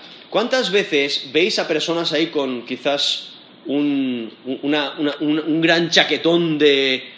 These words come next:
de plumas, ¿no? O, o quizás unas botas de trabajo,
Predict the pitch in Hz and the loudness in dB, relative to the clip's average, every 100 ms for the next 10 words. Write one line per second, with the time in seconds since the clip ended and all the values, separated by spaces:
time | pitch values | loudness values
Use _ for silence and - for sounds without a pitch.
0 | - 165 165 220 269 202 113 - 170 185 | -2 0 2 4 4 4 2 0 2 4
1 | 240 208 160 165 143 147 165 190 214 - | 4 4 2 -2 -2 -2 0 0 0 -4
2 | - - 185 190 151 143 196 247 196 151 | -10 -2 0 0 0 4 4 4 2 2
3 | 135 - - - - - 170 170 147 226 | 0 -2 -4 -10 -20 -2 0 2 4 4
4 | - 196 123 98 | 2 2 0 -4